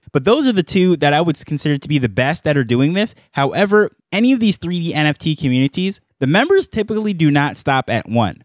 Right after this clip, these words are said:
In most of these two D N F Ts, someone might not necessarily get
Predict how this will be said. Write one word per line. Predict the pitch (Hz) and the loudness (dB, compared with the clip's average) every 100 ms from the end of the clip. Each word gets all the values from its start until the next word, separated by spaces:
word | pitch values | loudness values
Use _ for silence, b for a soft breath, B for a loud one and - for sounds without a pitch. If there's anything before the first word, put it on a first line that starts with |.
| - | -2
In | 143 135 | 2 4
most | 214 - | 4 2
of | 240 | -2
these | 226 - | -2 -2
two | - 247 | -2 0
D | 330 196 | 0 0
N | 143 135 | 0 0
F | 123 | -2
Ts, | - 131 123 - _ - | -4 -2 -2 -4 _ -2
someone | 190 233 262 143 | 0 2 2 2
might | 180 147 | 0 0
not | 160 131 | -2 0
necessarily | 151 143 156 139 127 | -2 -2 0 2 2
get | 127 123 | 0 -2